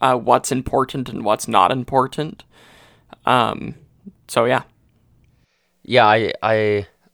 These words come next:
Speaker 2: I think that's interesting. Sometimes things feel, um, they, they feel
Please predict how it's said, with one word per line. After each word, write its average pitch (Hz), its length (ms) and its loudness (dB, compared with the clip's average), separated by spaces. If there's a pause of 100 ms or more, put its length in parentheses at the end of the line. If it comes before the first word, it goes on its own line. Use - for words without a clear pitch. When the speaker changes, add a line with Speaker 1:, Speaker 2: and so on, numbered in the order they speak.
Speaker 2:
I 104 140 -2
think 92 400 -8 (220)
that's 95 560 -2 (140)
interesting. 101 600 -2
Sometimes 87 760 -8
things 82 380 -8
feel, 82 580 -6 (540)
um, 80 420 -10 (1300)
they, 104 260 0
they 104 220 -2
feel 104 440 -2